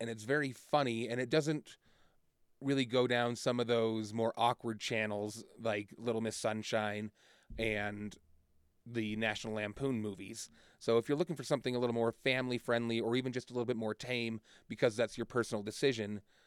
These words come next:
check out some of the Steve Martin movies. He does just a really good job of portraying a father figure and making you feel warm and loved. So if you,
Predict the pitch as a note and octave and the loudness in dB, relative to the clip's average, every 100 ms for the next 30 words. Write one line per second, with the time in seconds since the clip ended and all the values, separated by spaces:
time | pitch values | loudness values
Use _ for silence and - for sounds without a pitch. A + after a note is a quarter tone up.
0 | _ _ _ - F#3 B3+ A3+ - G#3 C#3 | _ _ _ 0 0 2 0 0 0 -2
1 | - D3 C3+ A#2 A#2 G#2+ G#2+ G2 G2+ G#2+ | -4 -4 0 0 0 -2 -4 -6 -8 -8
2 | B2+ C3+ B2+ A#2 A2 - _ _ _ _ | -2 2 4 2 -2 -12 _ _ _ _
3 | _ _ _ _ - E3+ - C#3 D3+ C#3 | _ _ _ _ 0 0 4 4 4 4
4 | C#3+ B2+ A#2+ A#2+ A2 G#2+ - A#2 C3+ B2+ | 4 6 8 8 6 2 -2 -2 2 2
5 | A#2+ - G#2+ G#2+ G#2+ A2 G2+ G#2 G#2+ A2+ | 2 2 4 4 2 -2 0 0 0 0
6 | G#2+ G#2 G#2 G#2+ G#2 A2+ A#2 A#2+ A#2 A2+ | -4 -4 -4 -4 -6 -6 -2 0 0 -2
7 | A2 - A2+ G#2 G#2 G#2 A2+ A2 G#2+ G#2+ | -2 -2 -2 -2 -2 2 2 2 0 -4
8 | G#2 A#2+ G#2+ A2 G#2+ G#2 A2 - _ - | -6 -8 -2 0 0 -2 -8 -20 _ -20
9 | _ _ - _ - C#3 B2 C3+ C3 - | _ _ -20 _ -4 2 4 4 2 0
10 | B2 B2+ A#2+ B2 C3 | 2 2 2 0 -2